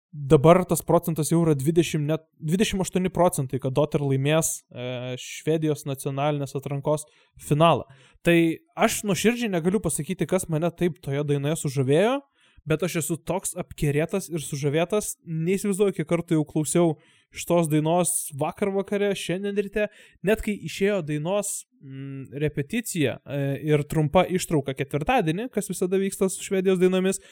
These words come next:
aš jau net ir tada tas ištraukas tiek daug kartų sukau. Na, žodžiu, tai yra daina,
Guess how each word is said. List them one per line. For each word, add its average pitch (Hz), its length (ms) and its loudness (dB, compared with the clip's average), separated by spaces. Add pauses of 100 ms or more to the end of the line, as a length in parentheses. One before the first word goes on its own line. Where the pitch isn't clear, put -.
(340)
aš 165 240 0
jau 185 100 6
net 185 200 -2
ir 185 140 -2
tada 185 260 0
tas 185 300 0
ištraukas 190 640 8
tiek 165 220 6
daug 151 160 8
kartų 151 300 4
sukau. 196 320 2
Na, 208 140 -2
žodžiu, 202 280 4 (600)
tai 262 120 4
yra 269 120 8
daina, 202 500 2